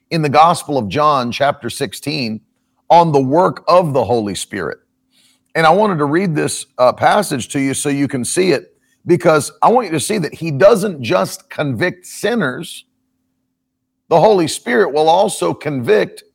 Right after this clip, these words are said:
believers. Look at, look at this. I'm in John sixteen, and I'll start with verse number four. John sixteen, actually, I'll start with verse, yeah, I'll start with verse four.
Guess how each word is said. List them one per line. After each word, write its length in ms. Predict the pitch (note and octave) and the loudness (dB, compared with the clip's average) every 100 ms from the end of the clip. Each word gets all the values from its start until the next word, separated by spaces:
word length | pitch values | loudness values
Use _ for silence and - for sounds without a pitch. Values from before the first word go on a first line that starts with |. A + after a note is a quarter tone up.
| _ | _
believers. 840 | A#2 D#3+ E3+ A3+ G3 B1 - - _ _ _ _ _ _ _ _ _ | -2 2 2 0 -2 -8 -12 -16 _ _ _ _ _ _ _ _ _
Look 160 | F#3 F#3+ | 0 2
at, 160 | F3 | 0
look 140 | F3 G3 | -2 0
at 120 | E3 | 0
this. 260 | A#2 - - | -2 -6 -4
I'm 160 | - D3 | -2 0
in 140 | D#3+ | -2
John 320 | B2+ E3+ F#3+ F#3+ | 0 0 0 -2
sixteen, 760 | - F#3 - D3+ B2+ C#3 - _ _ _ _ _ _ | -4 -4 -6 -6 -6 -6 -10 _ _ _ _ _ _
and 120 | D3 D#3 | 0 4
I'll 120 | D#3 | 4
start 380 | - E3+ E3 D3 | 2 2 2 0
with 120 | A#2+ | -4
verse 380 | F#2+ F3 E3+ - | -2 -2 -2 -4
number 520 | D3+ D3 C#3 B2+ - - | -4 -2 -2 -4 -10 -20
four. 600 | - G3 F3 F2+ F2+ - _ _ _ _ _ _ _ _ _ _ D#3+ | -6 0 0 0 -4 -12 _ _ _ _ _ _ _ _ _ _ -4
John 280 | D3+ D#3 | 0 0
sixteen, 720 | D3+ - D#3+ - D#3 D#3 C#3+ - _ _ _ _ - | -2 -8 -10 -12 -8 -6 -6 -10 _ _ _ _ -2
actually, 260 | D3+ - | -2 0
I'll 120 | C#3+ D3 | -2 0
start 260 | - D3 | 0 0
with 160 | B2 D#2+ | -2 -2
verse, 400 | C3 B2 - - | -2 -2 -6 -8
yeah, 140 | F3+ G#3+ | 2 2
I'll 100 | F3 | 2
start 180 | - D3 | 0 0
with 60 | |
verse 140 | B2 - | -2 -4
four. 280 | A2 - | -6 -8